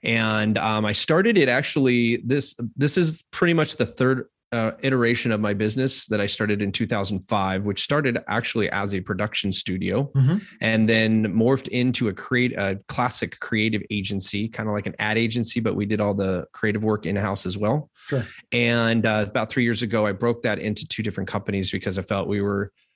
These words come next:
Speaker 1: missing the S M B market's needs
Speaker 2: Mm-hmm.
Speaker 1: in, and just becoming the classic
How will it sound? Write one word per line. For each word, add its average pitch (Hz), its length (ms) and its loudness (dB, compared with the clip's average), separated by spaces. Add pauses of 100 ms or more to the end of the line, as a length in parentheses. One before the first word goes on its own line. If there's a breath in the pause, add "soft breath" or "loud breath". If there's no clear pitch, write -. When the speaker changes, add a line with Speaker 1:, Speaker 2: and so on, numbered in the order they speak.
(140)
Speaker 1:
missing 131 540 4
the 120 300 0
S 113 260 -2
M 113 100 2
B 110 160 2
market's 107 760 0
needs 117 720 0
Speaker 2:
Mm-hmm. 139 320 4
Speaker 1:
in, 110 580 2
and 107 300 -2
just 113 220 -2
becoming 113 520 0
the 101 100 0
classic 104 800 -4